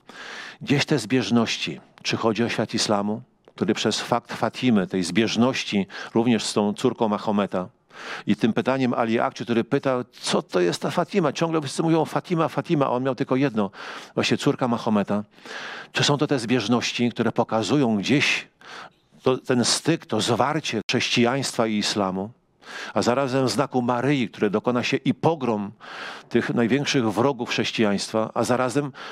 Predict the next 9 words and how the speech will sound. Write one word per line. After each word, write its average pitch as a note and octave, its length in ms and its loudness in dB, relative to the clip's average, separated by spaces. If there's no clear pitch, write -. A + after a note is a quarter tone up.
może A#2+ 180 2
jakieś C3+ 300 -2
i C#3 140 2
jedność C3 600 0
w F#2+ 60 -4
znaku G2+ 280 0
Fatimy, C3+ 580 0
znaku G2 300 0
Maryi? F2 420 0